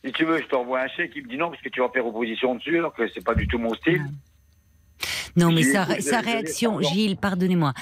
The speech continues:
Speaker 2: sa, sa réaction, là, l-, enfin, laisse sans voix, euh... parce que, euh, qu'il ait pensé, il y, y a des choses qui remontent autour de l'argent. Vous me disiez où il a le point de vue de sa mère, où il pensait que vous ne versiez pas de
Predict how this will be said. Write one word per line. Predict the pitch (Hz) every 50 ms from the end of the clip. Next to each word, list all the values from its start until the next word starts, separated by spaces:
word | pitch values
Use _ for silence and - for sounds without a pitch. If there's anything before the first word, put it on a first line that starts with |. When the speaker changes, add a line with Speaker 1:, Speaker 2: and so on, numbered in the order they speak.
| - - - 175
Speaker 2:
sa, | - - - 190 190 -
sa | 180 - - 196 175
réaction, | 147 175 180 165 165 - - - - - 190 185 180 175
là, | 151 143 135 135 135 131
l-, | 131 131 - -
enfin, | - - 143 135 131
laisse | 135 131 139 151 147 -
sans | - - - 175 165 170
voix, | 170 147 160 180 185 180 165 151 147 143
euh... | 143 143 135 135 131 131 135 147 - - - - - - - - - -
parce | - 170 -
que, | - 214 196 165 - - - - - - _ -
euh, | 135 - - - -
qu'il | - 226 220 220
ait | 240 -
pensé, | - 226 220 226 - - - 269
il | 254 214 190
y, | 135 175 185
y | 214
a | 214
des | 175 226
choses | - - - 285 277 - -
qui | - - 214
remontent | 196 214 214 214 220 220 220 196 - -
autour | 160 - - 175 160 156
de | 151 151
l'argent. | 147 147 147 151 - 156 143 131 151 143 135 135 131
Vous | 123 131 143
me | 147 143 143
disiez | 127 135 151 147 135 160 180 185 185 185 180 170 151
où | 139 143 143 139 135 - - - - - - -
il | 185 170 156 165 165
a | 160 160 156
le | 151 160 165 175
point | 160 - - 190 190 180
de | 175
vue | 143 143 175 165
de | -
sa | - - 180 165
mère, | 170 175 185 196 202 202 208 208 208 208 208 165
où | 165 165 160
il | 156 143 -
pensait | - 156 160 156 - - - 185 180
que | - - 170
vous | 151 135 151
ne | 151 147
versiez | 131 151 - - - - 156
pas | - - 160 147 -
de | 143 147 139 131